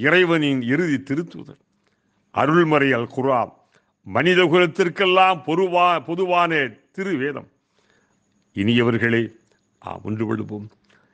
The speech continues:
எல்லாம் வல்ல இறைவன் மனித குலத்தை காக்க வந்திருக்கிறார். அவருடைய அருள் எங்கும் பரவி இருக்கிறது.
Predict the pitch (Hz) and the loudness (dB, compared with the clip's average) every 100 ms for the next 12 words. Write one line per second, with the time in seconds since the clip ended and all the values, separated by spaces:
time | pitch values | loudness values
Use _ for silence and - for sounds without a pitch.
0 | _ _ _ _ - 95 101 101 98 92 | _ _ _ _ -8 -2 0 0 -2 -4
1 | 92 123 120 107 90 _ _ _ - 101 | 0 2 2 -2 -6 _ _ _ -8 -2
2 | 131 143 117 120 107 - 107 87 - 113 | 0 2 2 2 0 -4 -6 -6 -2 -2
3 | 117 120 104 - 101 101 90 104 95 113 | -2 -8 -8 -8 -6 -6 -8 -14 -14 -18
4 | _ _ _ _ _ _ _ 92 87 87 | _ _ _ _ _ _ _ -8 -4 0
5 | 113 143 113 - _ _ _ _ _ _ | 2 2 -2 -8 _ _ _ _ _ _
6 | _ _ _ _ _ - 110 147 160 156 | _ _ _ _ _ -4 0 2 4 2
7 | 120 - _ _ _ _ - 113 139 147 | 0 -6 _ _ _ _ -2 0 2 0
8 | 123 101 104 104 101 | -2 -4 -10 -12 -14